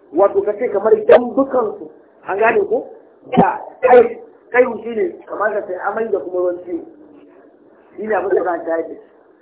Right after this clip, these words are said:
La ilaha illallah. لا يأكله إلا الخاطئون. Ba masu cin wannan abincin sai masu karna, masu sabo.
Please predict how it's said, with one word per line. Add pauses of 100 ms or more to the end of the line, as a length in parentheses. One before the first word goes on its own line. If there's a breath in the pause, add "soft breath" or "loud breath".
(1200)
La
ilaha
illallah. (3500)
لا
يأكله (220)
إلا
الخاطئون. (1120)
Ba
masu
cin
wannan
abincin
sai
masu
karna,
masu
sabo.